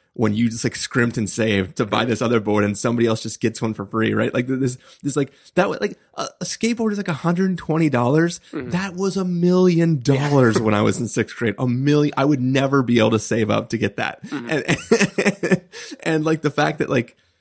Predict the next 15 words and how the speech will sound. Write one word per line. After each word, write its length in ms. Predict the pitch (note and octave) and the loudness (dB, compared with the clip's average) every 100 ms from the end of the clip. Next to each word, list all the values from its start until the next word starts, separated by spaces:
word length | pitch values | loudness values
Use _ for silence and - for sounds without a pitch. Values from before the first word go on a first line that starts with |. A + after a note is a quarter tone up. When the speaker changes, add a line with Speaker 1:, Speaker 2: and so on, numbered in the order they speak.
| _ _ _ _ | _ _ _ _
Speaker 1:
like, 200 | D#3+ D3 D3 | -2 -2 -4
j-, 140 | D3+ | -8
just 240 | D3 D3 - _ _ D#3+ | -6 -8 -8 _ _ -10
that 320 | A#2 D#3+ - | -2 -2 0
moment 380 | A#2+ D3+ D#3+ B2 | 2 2 2 0
of 100 | G#2 | 0
you 260 | A2+ D3 - | 4 4 4
actually 400 | C3 - A2 G#2+ | -4 -6 -6 -6
getting, 380 | A#2 A#2+ A2+ - | 0 0 0 0
I 60 | |
remember, 600 | C3 C#3 D#3 C#3 C3+ B2 A2+ | 0 2 0 0 0 0 0
uh, 320 | G#2 G#2 G2+ | -2 0 -2
one 260 | A2 A#2+ | 0 -2
time, 640 | B2+ B2 A2+ G#2+ G#2+ G#2+ A#2+ | -2 -4 -2 -2 -2 -6 -8
um, 480 | A#2+ A2+ G#2+ G#2 G#2+ | -6 -4 -4 -6 -8